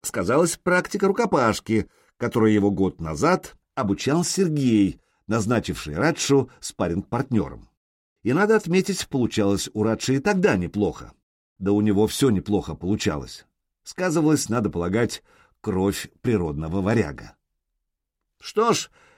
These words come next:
девки так девки. Сергей не возражал. Местные союзники подсказали, где искать, и даже вызвались проводить.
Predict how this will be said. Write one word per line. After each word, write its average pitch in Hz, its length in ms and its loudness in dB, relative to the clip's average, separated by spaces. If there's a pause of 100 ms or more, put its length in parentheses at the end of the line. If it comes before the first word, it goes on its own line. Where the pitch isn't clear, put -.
(160)
девки 202 540 2
так 104 220 0
девки. 101 520 0 (320)
Сергей 185 360 2
не 156 80 4
возражал. 87 600 -2 (640)
Местные 98 440 -2
союзники 139 640 0
подсказали, 180 1120 0
где 131 320 2
искать, - 540 -6 (400)
и 170 100 0
даже 170 320 2
вызвались 101 560 0
проводить. 110 680 -2